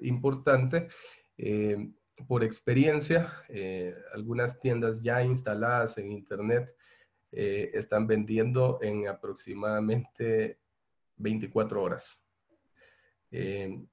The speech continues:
así como lo escuchan. Y esto es por una buena estrategia digital, eh, que voy a mostrar a continuación. Primero que nada, eh, quisiera ampliar un poquito el tema de cómo funciona el ecosistema digital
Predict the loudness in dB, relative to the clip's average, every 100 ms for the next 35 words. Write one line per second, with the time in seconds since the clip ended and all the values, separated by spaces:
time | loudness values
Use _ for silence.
0 | -6 -4 0 0 0 0 -2 -8 -10 -12
1 | -16 _ _ _ -6 -2 -2 2 4 4
2 | 2 -2 -4 -2 -2 -2 0 0 2 0
3 | 0 -2 -4 -4 -2 -2 -2 -2 0 -2
4 | -6 -20 -20 -20 _ -4 0 0 0 0
5 | 0 0 2 4 2 -2 -2 -2 -4 -8
6 | -20 -20 -10 -10 -8 -8 -6 -4 -6 -4
7 | -6 -6 _ _ -20 -20 _ _ 8 10
8 | 10 8 8 10 10 8 4 -8 _ -6
9 | -4 -2 -2 -4 -6 -12 -6 -4 0 2
10 | 4 4 0 -6 _ _ _ _ _ _
11 | -14 -8 -4 0 0 0 -2 -2 -2 -2
12 | 0 2 4 4 2 0 2 2 0 -4
13 | -2 0 2 2 0 -4 -8 -8 -4 0
14 | 0 -2 -6 -2 -2 -2